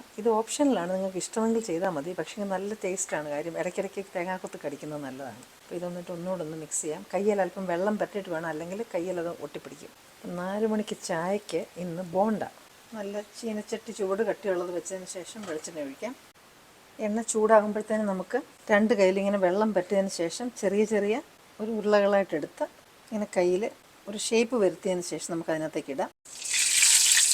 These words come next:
തിരിച്ചു കൊടുക്കണം, തിരിച്ചിട്ട് കൊടുക്കണം. എല്ലാ സൈഡും ഒന്ന് മൂക്കാൻ തുടങ്ങിക്കഴിഞ്ഞാൽ പിന്നെ ചെറിയ തീയിലിട്ടത് നന്നായിട്ട് മൂപ്പിച്ചെടുക്കണം, എങ്കിലേ അതിനുള്ളിലത്തെ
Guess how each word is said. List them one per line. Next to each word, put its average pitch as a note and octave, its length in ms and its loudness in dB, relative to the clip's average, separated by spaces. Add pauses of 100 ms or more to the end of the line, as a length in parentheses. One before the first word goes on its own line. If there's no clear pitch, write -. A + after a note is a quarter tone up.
(1900)
തിരിച്ചു G3 300 -2
കൊടുക്കണം, - 360 -4 (140)
തിരിച്ചിട്ട് G#3 400 -2
കൊടുക്കണം. F#3+ 340 -2 (320)
എല്ലാ G#3 220 -4 (120)
സൈഡും G#3+ 360 -2
ഒന്ന് G#3+ 220 -6
മൂക്കാൻ F#3+ 320 -2 (100)
തുടങ്ങിക്കഴിഞ്ഞാൽ F#3+ 600 -2 (100)
പിന്നെ F#3 300 -8 (220)
ചെറിയ A3+ 500 -2
തീയിലിട്ടത് G3 520 -8 (180)
നന്നായിട്ട് F#3+ 460 -6
മൂപ്പിച്ചെടുക്കണം, F3 600 -10 (120)
എങ്കിലേ G3+ 320 -8 (560)
അതിനുള്ളിലത്തെ A3+ 680 -2